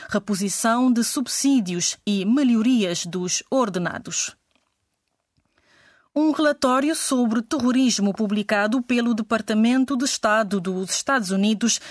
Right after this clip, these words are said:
inclui Moçambique numa lista de portos seguros para terroristas. Moçambique é considerado como um país com capacidades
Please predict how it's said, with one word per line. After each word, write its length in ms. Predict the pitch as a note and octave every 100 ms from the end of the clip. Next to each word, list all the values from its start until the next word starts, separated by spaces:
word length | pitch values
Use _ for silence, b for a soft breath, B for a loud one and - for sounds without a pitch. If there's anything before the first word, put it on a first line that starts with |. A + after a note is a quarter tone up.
| B
inclui 480 | - G#3 - G#3 G#3
Moçambique 720 | G#3+ C4+ - A#3 G#3+ A#3+ A#3+
numa 240 | C4 C4+ B3+
lista 460 | A#3 A#3+ - -
de 160 | B3 A3+
portos 600 | - C4 C4 B3 C4 B3+
seguros 680 | - D4 A3+ C4+ A3+ G3 -
para 240 | - G3
terroristas. 800 | F#3 C#4 G#3 F3+ E3 - F#3 F3+ B B B
Moçambique 640 | G3+ G3 - F#3 G#3+ B3 - -
é 160 | G#3+
considerado 880 | G#3 C#4+ C#4+ - A3+ G3 F3 F#3+ G3+
como 480 | B3 C4+ C4 B3 C4+
um 60 | C4+
país 460 | A#3+ A#3 B3 -
com 180 | - A3+
capacidades 880 | C4+ C4 A#3+ - A#3 A3+ A#3 A#3